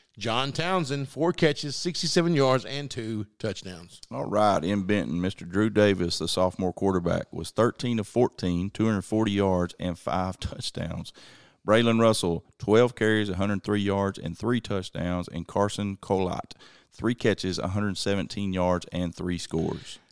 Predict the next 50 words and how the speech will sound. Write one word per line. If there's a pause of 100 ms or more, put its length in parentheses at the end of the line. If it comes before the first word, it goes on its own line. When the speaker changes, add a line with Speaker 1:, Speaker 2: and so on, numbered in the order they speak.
(140)
Speaker 1:
And
that's
what
I
meant
earlier
when
I
was
talking
about
how
balanced
they
Speaker 2:
Yeah.
Speaker 1:
are. (360)
You
got
a, (200)
a
sophomore
quarterback
that's
throwing
for
five
touchdowns, (360)
thirteen
of
fourteen,
not,
not
to
mention.
Speaker 2:
<laughs>
Right.
Speaker 1:
And
then,
uh,
and
then
the
best
running
back
possibly
in
the
state.
Speaker 2:
Yeah.